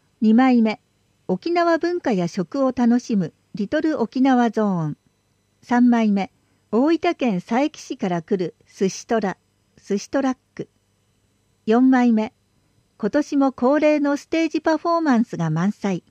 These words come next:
五枚目、地域や企業、団体から六十以上のブースが出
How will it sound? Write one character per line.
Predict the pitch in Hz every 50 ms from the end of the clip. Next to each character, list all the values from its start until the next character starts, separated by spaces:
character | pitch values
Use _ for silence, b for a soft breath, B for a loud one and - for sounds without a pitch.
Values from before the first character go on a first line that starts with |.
| _ _ _ _ _ _ _ _ _ _ _ _ -
五 | 196 202
枚 | 190 220 226 226 220 208
目、 | 196 190 - _ _ _ _ _ _ _ _ _ _ _ _ _
地 | - 339 330 349
域 | - - 262 214
や | 185 180 175
企 | - - 269 269 240
業、 | 220 185 175 160 - -
団 | 170 185 208 233 247
体 | - 254 240 233 220
か | - 214
ら | 196 190 185 - _ _ _ -
六 | 175 208 208 - 339 311
十 | - 339 330 330
以 | 320 320
上 | - 339 311 285
の | 233 190 180
ブ | 170 233 285
ー | 302
ス | - - 220
が | 180 165
出 | 165 - - 170